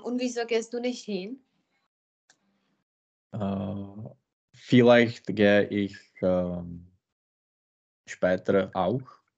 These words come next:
Speaker 1: Mhm, oder komme ich später
Speaker 2: Komme
Speaker 1: auch?
Speaker 2: ich später auch,
Speaker 1: Weil noch,
Speaker 2: ja.
Speaker 1: äh, Lobster nutzt man auch, aber Hummer, sagt man
Speaker 2: Hummer.
Speaker 1: einfach.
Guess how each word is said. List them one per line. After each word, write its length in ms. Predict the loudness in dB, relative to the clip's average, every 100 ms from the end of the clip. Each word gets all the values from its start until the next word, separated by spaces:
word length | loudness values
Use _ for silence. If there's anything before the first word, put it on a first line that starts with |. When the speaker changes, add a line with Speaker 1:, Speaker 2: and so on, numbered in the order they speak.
| _ _ _ _ -6
Speaker 1:
Mhm, 200 | -4 -4 -4
oder 140 | -6
komme 280 | -4 -2 -2
ich 260 | -4 -12 -18
später 340 | -16 -2 0 2
Speaker 2:
Komme 160 | 2
Speaker 1:
auch? 60 | -2
Speaker 2:
ich 60 | -10
später 380 | -8 -6 -4 -6 -6
auch, 180 | -4
Speaker 1:
Weil 120 | -2 0
noch, 200 | -2 -4
Speaker 2:
ja. 180 | -2 -2
Speaker 1:
äh, 20 | -4 -8 _ -10
Lobster 420 | -8 -8 -8 -6
nutzt 260 | -6 -8 -10
man 140 | -10
auch, 220 | -6 -8 -8
aber 280 | -8 -8
Hummer, 420 | -10 -10 -10 -12 _ _
sagt 260 | _ -10 -2
man 100 | -2
Speaker 2:
Hummer. 20 | -2
Speaker 1:
einfach. 360 | -8 -10 -14